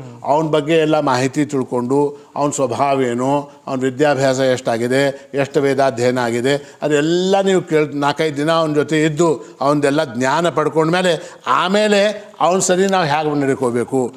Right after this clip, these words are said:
ಅವ್ನ ಸರಿ ನಮ್ಮ ಆ್ಯಟಿಟ್ಯೂಡ್ ಹೇಗಿರಬೇಕು, ಅವ್ನ ಸರಿ ಮಿತ್ರತಾಪೂರ್ಣ ವ್ಯವಹಾರ ಮಾಡಬೇಕು, ಏನು ಉಪೇಕ್ಷಾ ಮಾಡಬೇಕು, ಏನು ದ್ವೇಷ ಮಾಡಬೇಕು, ಏನು ಮಾಡ್ಬೇಕಂಬುದು ಅವಾಗ ನಮಗೆ, ಆ, ತಿಳಿಯುತ್ತೆ. ಜ್ಞಾನ ಇಲ್ದೇನೆ ತಿಳಿಯಂಗಿಲ್ಲ.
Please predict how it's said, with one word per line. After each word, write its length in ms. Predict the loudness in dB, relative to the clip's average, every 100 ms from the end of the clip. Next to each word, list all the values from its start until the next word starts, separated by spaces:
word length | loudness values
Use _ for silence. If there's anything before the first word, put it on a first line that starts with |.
| -8
ಅವ್ನ 220 | -2 0
ಸರಿ 260 | 2 0 0
ನಮ್ಮ 160 | 0
ಆ್ಯಟಿಟ್ಯೂಡ್ 420 | -2 -4 -4 -2 0
ಹೇಗಿರಬೇಕು, 680 | -2 -2 -4 -4 -4 -6 -8 -4
ಅವ್ನ 160 | -2 0
ಸರಿ 220 | 0 0
ಮಿತ್ರತಾಪೂರ್ಣ 680 | -2 -4 -2 -2 0 0 0
ವ್ಯವಹಾರ 340 | 2 2 2
ಮಾಡಬೇಕು, 600 | 0 0 -2 0 0 -2 -6 -2
ಏನು 220 | 0 0
ಉಪೇಕ್ಷಾ 440 | 0 0 0 -2
ಮಾಡಬೇಕು, 600 | 0 -2 -2 -2 -2 -4 -8 -2
ಏನು 240 | 0 0
ದ್ವೇಷ 260 | 2 2 0
ಮಾಡಬೇಕು, 680 | -2 -4 -2 -2 -2 -2 -6 -2
ಏನು 200 | 0 2
ಮಾಡ್ಬೇಕಂಬುದು 540 | 0 0 0 0 0
ಅವಾಗ 240 | 2 2 2
ನಮಗೆ, 260 | 0 -2 -6 -18 -20 _ -2
ಆ, 480 | 2 2 2 0 0
ತಿಳಿಯುತ್ತೆ. 480 | 2 2 0 -2 -8 -16 -16 -4
ಜ್ಞಾನ 280 | 0 2 2
ಇಲ್ದೇನೆ 460 | 0 0 2 2 2
ತಿಳಿಯಂಗಿಲ್ಲ. 460 | 2 2 2 -2